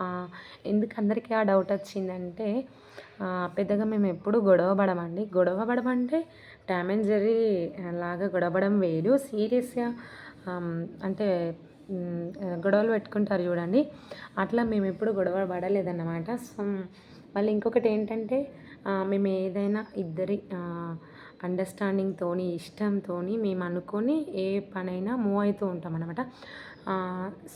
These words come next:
so, ఒకరికి తెలియకుండా ఒకరం ఎట్లాంటి, ఆమ్, ఇన్-, అదే ఏమంటారు, నిర్ణయాలు తీసుకోమన్నమాట. లైఫ్లో అయినా,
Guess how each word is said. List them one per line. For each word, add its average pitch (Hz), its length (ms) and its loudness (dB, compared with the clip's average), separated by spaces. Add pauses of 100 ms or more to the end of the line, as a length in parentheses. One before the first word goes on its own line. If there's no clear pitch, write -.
so, 277 60 2
ఒకరికి 233 380 2
తెలియకుండా 240 460 4
ఒకరం 214 380 0
ఎట్లాంటి, 208 920 2 (460)
ఆమ్, 175 560 -4 (340)
ఇన్-, 196 280 2 (220)
అదే 190 160 -6 (100)
ఏమంటారు, 214 540 0
నిర్ణయాలు 202 540 4
తీసుకోమన్నమాట. 185 800 -2
లైఫ్లో 190 680 0
అయినా, 190 340 -2